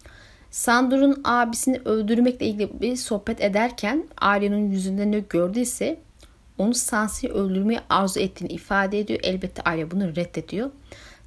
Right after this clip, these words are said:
Taz'ın neden bu şekilde bir ifadede bulunduğunu merak ediyorum. Çünkü kral toprakları yolundayken Sansa ve Arya'nın Joffrey meselesinde tartıştığı duymuş olsa da Arya'nın onu öldürmeyi istediğini düşüncesine vakıf olması için görünürde bir sebep bence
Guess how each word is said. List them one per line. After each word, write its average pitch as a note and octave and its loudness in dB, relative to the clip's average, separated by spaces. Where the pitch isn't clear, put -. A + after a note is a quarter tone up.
Taz'ın A3 2
neden C#4 6
bu D4 -2
şekilde B3+ -2
bir B3 -2
ifadede A#3+ 2
bulunduğunu A3 2
merak B3 4
ediyorum. A#3 -2
Çünkü A3+ -4
kral A#3+ 0
toprakları A#3 -2
yolundayken A#3 0
Sansa A3+ 0
ve - -6
Arya'nın A3+ 2
Joffrey G#3+ 0
meselesinde G3 -2
tartıştığı G#3+ -4
duymuş G3+ 0
olsa F#3 -2
da C4 -4
Arya'nın A#3 4
onu B3 0
öldürmeyi A#3 2
istediğini A#3+ 0
düşüncesine A3 -2
vakıf G#3 0
olması A3+ 0
için A3+ -4
görünürde A3 0
bir G3+ 0
sebep G3+ -4
bence G#3 0